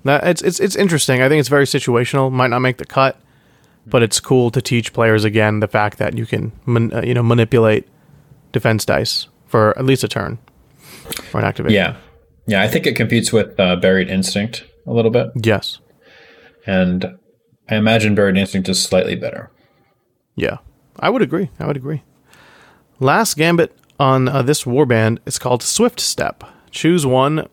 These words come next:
Speaker 1: friendly fighter, push that fighter one hex. Push that fighter up to two hexes instead if it's sleek.
Speaker 2: He's a quick one. <laughs>
Speaker 1: He's a fast doji.
Speaker 2: Yeah. Um, I like this a lot.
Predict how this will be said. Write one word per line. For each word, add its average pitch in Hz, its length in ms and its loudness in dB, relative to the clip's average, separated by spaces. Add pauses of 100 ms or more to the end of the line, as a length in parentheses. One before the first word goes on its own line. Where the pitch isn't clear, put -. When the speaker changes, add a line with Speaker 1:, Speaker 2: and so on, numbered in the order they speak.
(200)
Speaker 1:
friendly 127 360 0
fighter, 147 360 0
push - 240 -2
that 127 120 0
fighter 127 300 2
one 131 220 2
hex. 131 420 -4 (1300)
Push 127 180 -2
that 131 140 2
fighter 123 240 2
up 104 100 0
to - 60 -12
two 240 160 2
hexes 135 340 2
instead 123 300 2
if 117 100 -2
it's - 140 -10
sleek. - 440 -2 (2250)
Speaker 2:
He's 101 180 -4
a 117 60 -6
quick 127 220 0
one. 95 240 -2 (480)
<laughs> - 400 -18
Speaker 1:
He's 127 380 -4
a - 100 -8
fast 135 580 -2
doji. 117 600 0 (720)
Speaker 2:
Yeah. 101 240 -2 (840)
Um, 107 480 -2 (100)
I 120 60 2
like 156 160 4
this - 120 -8
a 156 60 4
lot. 180 280 2